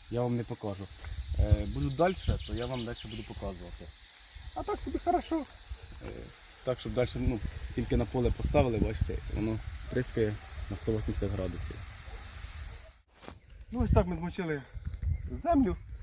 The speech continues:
полили перку, була хороша влага. Цей участок наш попрацював. Тепер автоматика включила нас ось другий участок.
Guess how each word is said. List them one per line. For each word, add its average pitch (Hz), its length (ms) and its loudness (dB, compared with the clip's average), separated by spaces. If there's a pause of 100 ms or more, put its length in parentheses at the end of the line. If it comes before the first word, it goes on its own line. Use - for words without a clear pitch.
(1500)
полили 135 280 0
перку, 170 440 -2 (1500)
була 131 140 -4
хороша 131 280 -2
влага. 127 400 2 (1600)
Цей 139 140 8
участок - 420 -2
наш 120 140 -6 (1200)
попрацював. - 600 0 (1200)
Тепер - 160 4 (240)
автоматика 160 500 -8
включила 151 440 -6
нас 139 140 -2 (1400)
ось - 140 -18
другий 127 280 -14
участок. - 440 -18